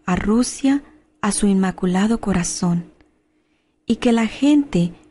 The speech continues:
comulgara cinco sábados seguidos como reparación. Al final, dijo, triunfaría su Inmaculado Corazón. Es interesante que María mencionara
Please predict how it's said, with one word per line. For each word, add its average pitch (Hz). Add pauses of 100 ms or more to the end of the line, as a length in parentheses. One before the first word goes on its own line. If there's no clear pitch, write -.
(300)
comulgara 226
cinco 285
sábados 220
seguidos 214 (400)
como 202
reparación. 175 (1200)
Al 190
final, 196
dijo, 226 (680)
triunfaría 226
su -
Inmaculado 185
Corazón. 175 (2000)
Es 277
interesante 226
que 202
María 190
mencionara 180